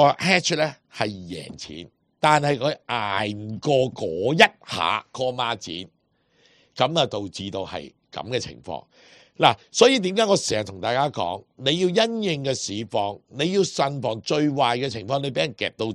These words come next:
點嚟控制你自己落注嘅注碼，你要預一個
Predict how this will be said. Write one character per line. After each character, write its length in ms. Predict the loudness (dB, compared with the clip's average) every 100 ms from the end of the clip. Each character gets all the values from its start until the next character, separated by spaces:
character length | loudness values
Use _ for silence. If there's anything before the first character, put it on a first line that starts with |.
| -4
點 280 | -4 -4 -6 -14 -20 -20 _
嚟 380 | 6 6 6 4
控 400 | 6 6 4 2
制 200 | 4 4
你 160 | 4 0
自 120 | -2
己 160 | 2 2
落 460 | 4 6 8 6 2
注 160 | -2 -2
嘅 200 | 0 0
注 180 | -2 -4 -4
碼， 300 | -4 -6 -8 -12 _ _ _ -20 _ _ 0
你 360 | 8 10 8
要 140 | 6 6
預 360 | 6 4 6
一 40 | 6
個 360 | 8 8 8